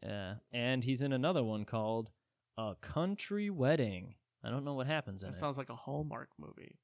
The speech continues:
Speaker 1: It might be. Or one of those David Sparks novels.
Speaker 2: Yeah. Um,
Speaker 1: Romance drama.
Speaker 2: so, David, uh, Benoff
Speaker 1: <laughs> It was a,
Speaker 2: and
Speaker 1: it's a Hallmark movie. <laughs>
Speaker 2: My mom watches all those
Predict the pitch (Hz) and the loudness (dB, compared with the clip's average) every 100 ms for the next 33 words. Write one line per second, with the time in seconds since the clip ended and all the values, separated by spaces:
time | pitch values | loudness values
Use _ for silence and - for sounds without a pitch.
0 | _ _ _ _ 127 - - 120 151 - | _ _ _ _ -16 -14 -12 -8 -8 -10
1 | - 147 131 - 117 131 117 120 117 117 | -10 -8 -8 -10 -10 -4 0 2 2 2
2 | 113 110 - - - - 120 110 101 - | 0 -2 -6 -10 -8 -2 0 0 -2 -4
3 | 113 110 - 104 92 95 98 - - 170 | -2 -4 -4 -6 -6 -8 -6 -6 -8 -10
4 | 123 98 - _ _ _ _ _ _ - | -12 -12 -18 _ _ _ _ _ _ -18
5 | - 151 135 101 90 104 131 156 - 196 | -8 -4 -4 -4 -4 -2 0 -2 0 0
6 | 208 175 165 - - 160 147 135 131 _ | 2 2 -2 -6 -8 -4 -2 -4 -10 _
7 | _ _ _ _ _ _ _ _ - 160 | _ _ _ _ _ _ _ _ -6 -4
8 | 175 208 208 _ _ _ - - 165 151 | -4 -6 -8 _ _ _ -16 -6 -2 0
9 | 147 139 151 139 151 180 - - - - | 0 0 0 0 -2 -4 -10 -8 -4 2
10 | 165 135 131 131 - 127 117 101 - 98 | 6 6 6 4 4 2 2 0 -4 -6
11 | 113 - - - 254 - 247 - 226 254 | -6 -6 -2 8 8 10 8 8 4 4
12 | - - - - - 208 - - - - | 2 0 -8 0 4 4 4 2 0 -4
13 | - - 262 127 131 123 220 - 120 139 | -4 -2 2 4 4 2 0 -4 -6 -6
14 | 127 120 107 | -4 -6 -8